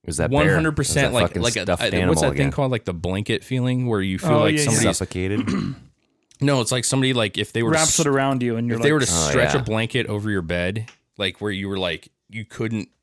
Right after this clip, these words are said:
Speaker 2: you know, like, there was nothing, no movement.
Speaker 1: Mm.
Speaker 2: And I
Speaker 1: Saran
Speaker 2: was
Speaker 1: wrap.
Speaker 2: having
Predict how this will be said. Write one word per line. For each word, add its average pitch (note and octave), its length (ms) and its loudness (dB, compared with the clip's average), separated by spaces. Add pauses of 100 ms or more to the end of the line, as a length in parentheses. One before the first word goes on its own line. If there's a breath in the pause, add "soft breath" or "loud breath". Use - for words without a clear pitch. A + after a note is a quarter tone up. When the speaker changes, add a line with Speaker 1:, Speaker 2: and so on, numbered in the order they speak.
(400)
Speaker 2:
you A#2+ 80 -8
know, A2+ 160 -2
like, F#2 320 -4
there G#2+ 140 -4
was F#2+ 160 -2
nothing, F#2+ 420 -4
no F#2+ 160 -2
movement. F2+ 460 -4 (600)
Speaker 1:
Mm. C#2 220 -8 (140)
Speaker 2:
And A#2+ 320 0
I F2+ 40 -4
Speaker 1:
Saran A#2+ 260 -2
Speaker 2:
was A#2+ 140 0
Speaker 1:
wrap. - 100 0
Speaker 2:
having C#3+ 540 -2